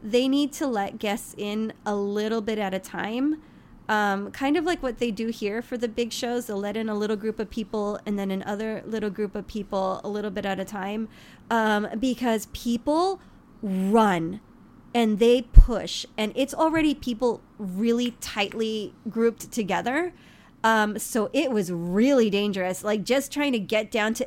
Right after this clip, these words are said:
I mean, we did not care what seat we got. We did not care. Just to get to any seat, just to get out of, like, the people pushing down the stairs, 'cause those stairs had me scared. Um, so yeah, that's a major,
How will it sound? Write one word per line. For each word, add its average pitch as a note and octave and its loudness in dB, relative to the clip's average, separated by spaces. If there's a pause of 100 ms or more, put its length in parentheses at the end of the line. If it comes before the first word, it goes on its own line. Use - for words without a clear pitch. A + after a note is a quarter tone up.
I C4 0
mean, C4+ 2
we F#4 2
did G#4 4
not D4 2
care G3+ -4
what F3+ -2
seat F#3+ -8
we G3 -4
got. A2 -6 (100)
We A3 -4
did G3 -8
not F#3 -4
care. - -6 (320)
Just E4 2
to G#4 4
get D#4+ 2
to - -2
any D#4+ 8
seat, C4 -4
just B3 2
to C#4 2
get A3+ 2
out G#3 4
of, A#3 0
like, G#3 0
the A3 -4
people A#3 -2
pushing C4+ 2
down B3+ 6
the C4 2
stairs, C4 0 (300)
'cause C#4 0
those D#4+ 2
stairs F4+ -2
had C#4 4
me A#3+ 2
scared. D#3+ -6 (380)
Um, A3 2 (640)
so C4 2
yeah, B3 6
that's B3+ 2
a G#4+ 6
major, D4 4